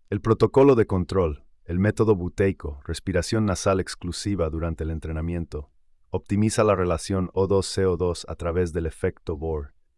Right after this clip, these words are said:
mejorando la oxigenación muscular y reduciendo el estrés del S N C en un quince veinte por ciento.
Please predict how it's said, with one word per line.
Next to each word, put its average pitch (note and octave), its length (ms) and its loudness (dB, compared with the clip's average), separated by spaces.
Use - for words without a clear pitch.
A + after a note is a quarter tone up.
mejorando F#2 540 2
la F2 120 4
oxigenación E2+ 760 -4
muscular E2 720 -4
y E2+ 80 -10
reduciendo F#2+ 640 -2
el F2 80 -2
estrés F2+ 500 -2
del D#2+ 220 -6
S F#2 240 -2
N F2 180 -4
C F#2 380 -4
en E2 100 -6
un F2 160 -2
quince G2 480 -4
veinte D#2+ 380 -6
por C#2+ 200 -12
ciento. D2+ 520 -12